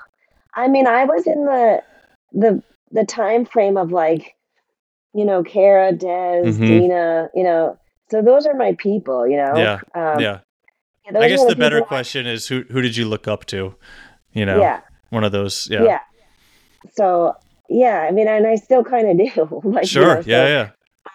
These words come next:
Speaker 1: Yeah. I mean, it was like, yeah, that, that was the vibe. Like, when I was, in twenty sixteen, it was, or even before that, like, twenty twelve, I was,
Speaker 2: Mm-hmm.
Speaker 1: like, look-, looking up to Shalane, Kara, Des,
Speaker 2: Mm-hmm.
Speaker 1: Dina, like, all of those people. And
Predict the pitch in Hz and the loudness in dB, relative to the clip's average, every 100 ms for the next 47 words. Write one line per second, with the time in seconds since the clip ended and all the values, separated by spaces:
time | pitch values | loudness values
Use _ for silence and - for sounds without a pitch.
0 | _ _ _ _ _ _ _ _ _ _ | _ _ _ _ _ _ _ _ _ _
1 | 214 196 139 92 _ - 196 202 190 202 | -2 -2 -2 -8 _ -6 0 4 4 4
2 | 202 196 214 175 247 151 - - 196 185 | 2 2 0 2 0 0 -2 -6 -4 -2
3 | 214 214 208 180 - 170 147 135 143 160 | -2 -2 -2 -4 -4 -4 -4 -4 -6 -4
4 | 160 170 160 196 190 214 202 190 170 - | -6 -4 -4 0 0 0 -2 -2 -4 2
5 | 170 113 131 - - 151 135 135 - 160 | 2 2 -4 -8 -6 -4 -2 -4 2 2
6 | 156 147 151 165 131 - - 92 - 143 | 2 -2 0 0 0 -6 -14 -12 -8 -8
7 | 151 120 110 - 160 - - 160 156 147 | -2 0 2 0 -4 -8 -10 -6 -2 -2
8 | 151 143 151 147 143 135 135 113 117 - | -2 -2 -2 0 0 -2 0 2 2 0
9 | _ _ _ _ _ - 147 127 120 - | _ _ _ _ _ -4 -2 0 -2 -8
10 | _ _ _ _ _ _ - 123 113 104 | _ _ _ _ _ _ -6 -2 0 2
11 | 104 147 131 123 - 127 - 160 156 131 | 2 2 2 -2 -6 -8 -6 -4 -2 -2
12 | 123 - 113 - 101 110 120 | -4 -4 -6 -6 -4 -4 -4